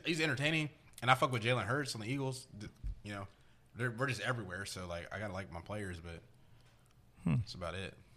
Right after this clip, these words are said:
Speaker 1: You know, you should, you should
Speaker 2: And
Speaker 1: mess
Speaker 2: you're
Speaker 1: with
Speaker 2: almost a Cowboy fan.
Speaker 1: Mm, no.
Speaker 2: No?
Speaker 1: That's false.
Speaker 2: How is that false?
Speaker 1: Bro, I like their players.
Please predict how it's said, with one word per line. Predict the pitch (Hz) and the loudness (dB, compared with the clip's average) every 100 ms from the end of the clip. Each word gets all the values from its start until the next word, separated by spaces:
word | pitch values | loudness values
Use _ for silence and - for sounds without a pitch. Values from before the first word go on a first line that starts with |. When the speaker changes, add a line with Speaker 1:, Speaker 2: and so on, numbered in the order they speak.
| - - | -20 -14
Speaker 1:
You | 92 | -10
know, | 92 101 - - - - - - - - - - - - - - | -8 -10 -14 -20 -20 -20 -20 -20 -20 -20 -20 -20 -20 -20 -20 -8
you | 120 | -6
should, | 139 - | -6 -4
you | 135 | 6
should | |
Speaker 2:
And | 160 | 10
Speaker 1:
mess | 135 | 10
Speaker 2:
you're | |
Speaker 1:
with | 131 | 10
Speaker 2:
almost | 127 139 117 - | 12 12 12 10
a | |
Cowboy | 101 104 - 113 | 6 4 4 2
fan. | - - 143 - - - | 0 0 -2 -4 -20 -8
Speaker 1:
Mm, | 117 131 127 | -2 0 0
no. | 117 90 - - - - - - - - | 0 -2 -8 -16 -20 -20 -20 -20 -18 6
Speaker 2:
No? | 110 120 165 - - | 10 10 8 2 -10
Speaker 1:
That's | - | -8
false. | - 87 - - - - - | -4 -4 -6 -10 -12 -14 2
Speaker 2:
How | - 113 | 10 12
is | 107 | 12
that | 104 | 8
false? | - 95 - - - - - - - - 104 | 4 -4 -6 -12 -16 -20 -20 -20 -20 -18 -8
Speaker 1:
Bro, | 110 78 - - - - - - - - | -8 -8 -14 -20 -20 -20 -20 -20 -8 -4
I | |
like | 90 92 | -2 -2
their | 107 | -2
players. | 107 104 85 80 | -2 -2 -2 -6